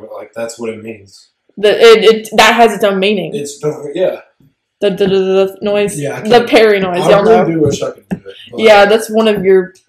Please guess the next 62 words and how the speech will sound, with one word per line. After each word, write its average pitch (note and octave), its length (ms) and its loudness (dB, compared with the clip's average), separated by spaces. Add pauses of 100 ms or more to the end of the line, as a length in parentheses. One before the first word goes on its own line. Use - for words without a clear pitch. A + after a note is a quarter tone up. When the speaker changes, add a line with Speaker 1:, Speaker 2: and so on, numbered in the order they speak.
(800)
Speaker 2:
never G#3 280 4
mind, G#3 180 -4
none A#3 220 4
of G3+ 80 -4
your F#3+ 140 -2
impressions F#3+ 500 -2
are G3 80 0
that F#3+ 220 4
Speaker 1:
Hey, F#3 100 4
Speaker 2:
great. F3 320 -2
Speaker 1:
hey, D3 320 -4
hey, - 80 2
hey, A#4 400 4 (120)
hey. B4+ 320 -2
Speaker 2:
<laughs> A3+ 40 -6
But A#3+ 140 6
I A#3 100 6
think C#4+ 140 2
that's B3 160 2
one A#3 160 2
of, A3 80 0
like, G3+ 380 2 (420)
the G3+ 200 -2
ones G3 580 -4 (180)
Speaker 1:
Hey, G3 100 -8
Speaker 2:
that G3 100 4
you G#3 220 -4
really G3+ 180 2
Speaker 1:
subscribe, - 180 0
Speaker 2:
can't E3+ 140 -2
do. F3+ 180 -2
Speaker 1:
subscribe E3 360 -6
to F3+ 60 -4
our F3 160 -4
Patreon, B2 580 -10
man. G#2+ 160 -20
I'll A#2+ 120 -20
do B2+ 160 -18
impressions - 440 -16
Speaker 2:
We D4 120 4
Speaker 1:
of G#3 60 0
Speaker 2:
don't C4+ 160 6
Speaker 1:
you. D#4 80 2
Speaker 2:
have C#4+ 140 4
a C#4 40 6
Patreon B3 760 2
yet. F#3+ 260 2
We're G#3+ 120 2
working G3+ 300 2
on F#3+ 100 -8
it, E3 120 -10
though. F3+ 220 2
If G#3 260 0
y'all F#3+ 240 2
want F#3 240 -4
one, F3+ 200 -6
we F3+ 100 -8
can F#3 160 -10
make E3+ 220 -14
one. F#3 260 -12
Don't F3+ 200 0
worry. F3 420 -6